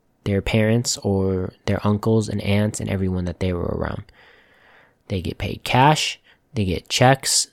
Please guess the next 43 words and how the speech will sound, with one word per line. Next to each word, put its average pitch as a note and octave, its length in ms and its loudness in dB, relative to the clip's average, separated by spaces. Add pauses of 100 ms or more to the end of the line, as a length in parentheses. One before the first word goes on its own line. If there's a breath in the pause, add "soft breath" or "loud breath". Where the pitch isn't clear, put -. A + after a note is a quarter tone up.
(120)
and G2 260 0
they F2 60 -2
cash F#2+ 380 -2
'em G#2 240 2
at F#2+ 320 -2
the F2+ 640 -2 (140)
liquor B2+ 260 0
store, D#3 460 4 (720 soft breath)
and G#2+ 200 4
then G#2+ 480 2 (680)
they G2 140 0
pay G2+ 180 0
their F#2 140 0
bills A#2+ 300 6
off, C3 360 4
and G2 180 -2
then F#2+ 140 -2
they F#2 80 -6
spend F#2 300 -4
the F#2+ 60 -2
rest A2+ 260 2
of A2+ 100 0
it A#2 140 2
on F#2+ 240 -2
whatever G2 320 -2
they F#2+ 120 -4
have, G2 480 2 (200)
and G2 160 -2
they G2 80 0
just G2+ 240 -4
live G2+ 160 -2
paycheck - 420 -2
to - 80 -8
paycheck. G#2 460 0 (100)
And G#2 160 2
it's - 120 2
unfortunate G#2+ 720 2
because G2+ 540 0 (100)
it's G#2 160 -4
hard A2+ 440 2
to - 80 -8
get G#2+ 140 0
ahead B2 520 4